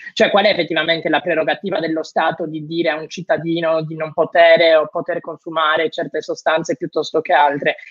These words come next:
che poi è un tema che a me interessa molto e affascina un sacco.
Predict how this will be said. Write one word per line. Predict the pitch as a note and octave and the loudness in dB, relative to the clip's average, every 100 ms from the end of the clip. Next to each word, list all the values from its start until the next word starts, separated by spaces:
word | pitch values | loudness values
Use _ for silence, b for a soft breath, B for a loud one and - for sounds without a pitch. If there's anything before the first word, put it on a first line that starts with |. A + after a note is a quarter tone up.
| _ | _
che | F#3 | 0
poi | F#3+ | 2
è | F3 | 2
un | E3+ | 2
tema | E3+ D#3+ | 2 0
che | D#3 | -2
a | |
me | D#3 | -2
interessa | F3 E3 D#3 D3+ D#3 | -2 0 0 0 -4
molto | D#3 E3+ D#3+ | -4 -4 -4
e | |
affascina | D3+ F3 D3 F3 D#3 | -2 -2 -2 -6 -8
un | |
sacco. | D#3 C#3+ C#3+ - - - | -2 0 0 0 -4 -4